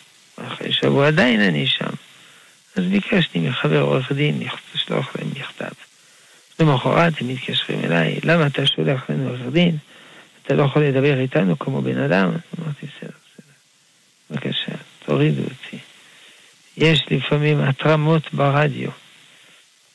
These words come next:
ברשתות שונות, אבל הרשת ברדיו היא לוקחת על זה כסף. לפ-, היא לוקחת הרבה כסף, עד כדי כך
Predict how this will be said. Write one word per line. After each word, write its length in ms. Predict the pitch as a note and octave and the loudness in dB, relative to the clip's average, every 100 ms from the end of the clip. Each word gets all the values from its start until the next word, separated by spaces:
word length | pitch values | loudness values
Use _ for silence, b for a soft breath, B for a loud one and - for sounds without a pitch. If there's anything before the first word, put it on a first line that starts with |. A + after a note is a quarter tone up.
| _ - - - _ | _ -20 -20 -20 _
ברשתות 920 | F3+ - C3+ C3+ C#3+ - C3+ D3 D#3 | -20 -12 -4 0 2 0 0 2 0
שונות, 520 | - D3 C#2+ B2+ - - B B B B B B _ | 0 -2 -2 -4 -10 -16 B B B B B B _
אבל 280 | C3 B2 B2 | -12 -4 -2
הרשת 560 | B2 B2+ D#3+ - D3+ C3 | 0 2 2 2 -2 -4
ברדיו 480 | - C3 B2+ - C#2+ | -4 -2 0 2 2
היא 120 | D2 | 0
לוקחת 520 | C2 C3 D3 C#3 D3 - | 0 -2 -4 -4 -6 -4
על 140 | D3 | -4
זה 100 | C#3 C#3+ | -2 -2
כסף. 440 | - D3 - C#3 - - b b b b b b b _ - | -2 -4 -6 -12 -12 -18 b b b b b b b _ -6
לפ-, 220 | C3+ - - | -6 -6 -6
היא 220 | - D3 | -2 0
לוקחת 480 | C3+ - D#3 C#3+ C#3 | 0 2 2 2 2
הרבה 220 | D3 D#3+ F3 | 2 2 2
כסף, 560 | - C3+ - - C#3+ | 0 -4 -6 -10 -10
עד 140 | - D#3 | -4 -4
כדי 340 | - D3+ D3 | 0 0 0
כך 260 | - F3 | 0 -2